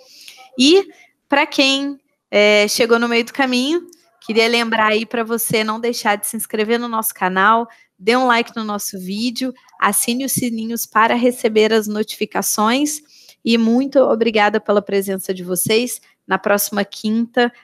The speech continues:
às cinco horas, a gente traz mais coisa boa, mais coisa rica.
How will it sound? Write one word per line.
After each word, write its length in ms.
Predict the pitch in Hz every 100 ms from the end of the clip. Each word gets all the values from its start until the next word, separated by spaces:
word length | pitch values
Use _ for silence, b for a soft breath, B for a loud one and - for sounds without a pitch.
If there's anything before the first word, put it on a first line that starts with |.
| -
às 140 | 202
cinco 340 | - 226 220 208
horas, 420 | 196 196 214 214
a 60 | 208
gente 340 | 208 214 -
traz 460 | - 190 202 208 - B _
mais 480 | 196 196 196 208 -
coisa 360 | - 208 202 196
boa, 500 | 185 185 208 208 208
mais 260 | 196 196
coisa 280 | - 196 202
rica. 500 | 190 190 190 214